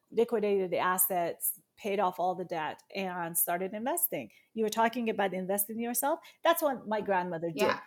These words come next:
Speaker 1: Started investing. Now, investing in herself, investing in her financial well-being.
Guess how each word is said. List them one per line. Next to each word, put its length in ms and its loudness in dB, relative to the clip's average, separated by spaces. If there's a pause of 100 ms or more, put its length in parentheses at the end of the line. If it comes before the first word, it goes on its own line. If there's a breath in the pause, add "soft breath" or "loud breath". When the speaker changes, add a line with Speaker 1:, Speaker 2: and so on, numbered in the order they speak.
(140)
Speaker 1:
Started 400 2
investing. 560 -2
Now, 140 -2
investing 500 -2
in 60 -4
herself, 380 -2 (200)
investing 680 -4
in 80 -4
her 220 -4 (100)
financial 420 -4
well-being. 500 -4